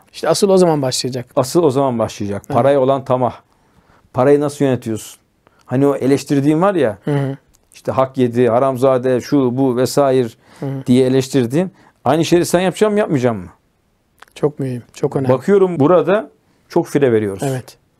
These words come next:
Speaker 2: Çünkü zor bir imtihan. Hele bir de böyle yokluktan veya vasat
Speaker 1: Hazırlıksız,
Speaker 2: bir ancak
Speaker 1: aniden.
Speaker 2: geçi-, ancak kendini geçindirenden bir üst limite böyle hop diye çıktığınızda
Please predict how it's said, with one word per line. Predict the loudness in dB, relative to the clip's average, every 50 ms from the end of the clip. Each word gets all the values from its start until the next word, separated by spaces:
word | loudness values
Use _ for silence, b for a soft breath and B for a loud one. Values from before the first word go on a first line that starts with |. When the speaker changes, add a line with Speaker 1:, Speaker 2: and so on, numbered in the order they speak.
| _ b b b b b b b b b b _
Speaker 2:
Çünkü | -4 -4 -2 2
zor | 2 4 4 2 0
bir | -2
imtihan. | -6 -8 -8 -10 -12 -14 -14 -16 _ _ _ b b b b b b _
Hele | -2 0 2 4 4 2
bir | 2 2
de | 2 2 2
böyle | 0 2 2 2 2 2 0 b b b b b b b b 0
yokluktan | 2 2 2 0 -2 -6 -6 -2 0 0 0 0 0
veya | 2 2 4 4 2 0
vasat | 0 0 2 2
Speaker 1:
Hazırlıksız, | 2 4 4 4 4 4 2 2 2 2 2 2 2 0
Speaker 2:
bir | 2
ancak | 2 4 4
Speaker 1:
aniden. | 4 2 2 2 2 2
Speaker 2:
geçi-, | 2 0 -2 0
ancak | 0 0 2 2 0 0 0 0
kendini | 0 0 0 0 -2 0
geçindirenden | 0 0 0 0 0 2 2 2 2 2 2 0 0 0 0 -2 -4 b b b b b b b b -4
bir | 0 0
üst | 0 0 2 0
limite | 2 2 2 2 2 2 2
böyle | 4 4 4
hop | 4 2 0 -2 -4 0
diye | 4 4 4 4 4 0 -4
çıktığınızda | -4 -6 -4 0 0 0 2 0 0 0 0 0 2 2 2 2 2 2 0